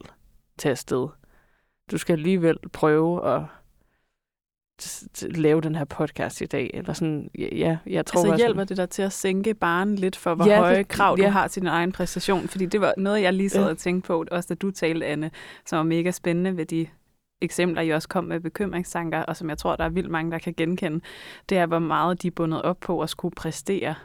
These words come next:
Speaker 2: max hele tiden.
Speaker 1: Mm.
Speaker 2: Jeg tog også mig selv i at tænke før, da jeg sådan roste dig for, for alt det, du kan, at sådan, det vil jeg selvfølgelig ikke trække tilbage, vel, men det er også sådan,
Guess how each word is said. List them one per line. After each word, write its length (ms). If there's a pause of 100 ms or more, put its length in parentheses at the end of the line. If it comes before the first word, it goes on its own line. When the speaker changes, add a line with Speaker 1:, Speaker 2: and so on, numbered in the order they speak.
(100)
Speaker 2:
max 420
hele 240
tiden. 360
Speaker 1:
Mm. 60 (260)
Speaker 2:
Jeg 80
tog 140
også 220
mig 80
selv 260
i 80
at 100
tænke 280
før, 200
da 100
jeg 100
sådan 160
roste 480
dig 60
for, 220 (200)
for 100
alt 360
det, 100
du 80
kan, 420
at 140
sådan, 240 (1040)
det 100
vil 60
jeg 80
selvfølgelig 260
ikke 100
trække 240
tilbage, 440
vel, 180
men 160
det 80
er 40
også 200
sådan, 240